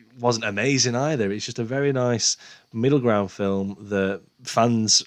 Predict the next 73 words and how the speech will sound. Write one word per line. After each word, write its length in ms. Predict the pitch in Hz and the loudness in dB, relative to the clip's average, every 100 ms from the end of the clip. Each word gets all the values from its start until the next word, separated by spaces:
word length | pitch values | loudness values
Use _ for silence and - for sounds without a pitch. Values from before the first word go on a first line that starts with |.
| - | -4
will 440 | 117 104 98 95 98 | -4 -2 0 -2 -4
either 300 | 95 95 95 | -2 -2 0
love 360 | 98 117 107 | 2 2 2
or 220 | - 104 | -2 -4
hate, 280 | 92 131 139 | -2 -2 -4
depending 300 | 127 117 101 | -6 -8 -6
how 300 | 95 98 95 120 151 - | -6 -8 -8 -12 -16 -6
big 180 | 101 | -4
of 60 | 98 | -2
a 40 | |
Disney 260 | 95 107 110 | -2 -4 -4
fan 220 | 104 117 | -4 -2
you 120 | 117 | 0
are, 120 | 117 120 | 2 2
I 40 | |
think. 300 | 110 143 139 - - - - | 0 -4 -4 -12 -20 -20 -20
Well, 80 | - | -10
that's 180 | 220 151 | -6 -4
been 200 | - 147 | -2 -4
said, 200 | 123 143 | 0 0
I 40 | |
mean, 140 | 120 120 | 0 0
Ajmin 340 | 127 131 147 | -2 -4 -4
is 120 | 135 | -4
in 100 | 127 | -2
those, 200 | 120 117 | -2 -2
like, 200 | 113 110 | 0 -2
kind 160 | 113 113 | -2 -2
of 60 | 107 | -2
people 200 | 107 104 | -4 -4
that 100 | 101 | -2
don't 200 | 101 104 | -4 -4
like 180 | 98 | -6
change. 420 | 101 - 95 92 98 | -4 -2 -2 -4 -4
You 60 | |
know, 120 | 101 | -2
when 280 | 101 101 101 | -2 -2 -6
people 520 | 101 120 113 117 107 - - - | -4 -2 0 0 0 -4 -20 -14
adapt 320 | 107 104 107 | -4 2 2
things 320 | - 107 104 101 | 0 -6 -4 -6
and 80 | |
make 200 | 98 101 | -6 -6
things 200 | - 95 | -6 -10
differently, 520 | 92 98 107 104 98 95 - _ | -8 -10 -10 -8 -8 -8 -14 _
there's 140 | - 104 | -6 2
always 240 | 113 113 | 4 4
people 260 | - 113 104 | 2 -4 -4
that 120 | 101 | -4
are 40 | 101 | -6
gonna 200 | 101 101 | -6 -4
be 80 | |
a 60 | 98 | -4
little 180 | 101 101 | -4 -6
bit 140 | 98 | -6
like, 340 | 113 101 104 - | -8 -12 -14 -14
"I 60 | |
don't 220 | 107 113 104 | -6 -4 0
like 220 | 101 98 | -2 -2
this. 300 | 95 90 - | -4 -4 -4
It's 160 | - | -6
not, 240 | 107 98 - | -4 -4 -4
you 80 | 101 | -6
know, 120 | 95 | -4
they're 100 | 95 | -4
not 120 | 101 | -6
sticking 240 | - 104 | -8 -10
it 80 | 98 | -12
to 100 | - | -8
the 100 | 101 | -4
original, 460 | 95 104 104 101 98 | -2 -2 -2 -2 -2
or 120 | 92 | -2
they're 120 | 95 | -4
not." 300 | 95 95 95 | -4 -2 -4